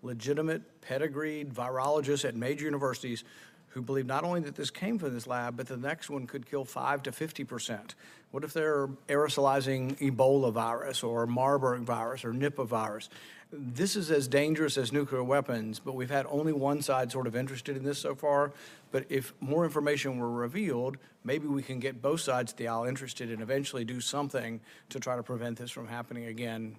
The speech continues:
And so if you will h-, help urge them to give us some of the information and really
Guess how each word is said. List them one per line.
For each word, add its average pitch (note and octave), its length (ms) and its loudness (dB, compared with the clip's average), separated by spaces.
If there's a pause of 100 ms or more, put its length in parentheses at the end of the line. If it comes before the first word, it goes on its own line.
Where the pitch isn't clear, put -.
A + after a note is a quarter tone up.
And A#2 160 -8
so A#2+ 320 0 (320)
if B2+ 140 -6
you D#3+ 120 4
will B2+ 200 8
h-, - 140 -2
help D#3 300 8
urge D3+ 300 8
them B2 420 6
to B2 120 -2
give C#3 180 6
us C3 100 4
some C#3+ 120 2
of C3 40 2
the B2+ 80 0
information B2 680 -2 (420)
and C#3 140 -2
really D#3+ 500 -2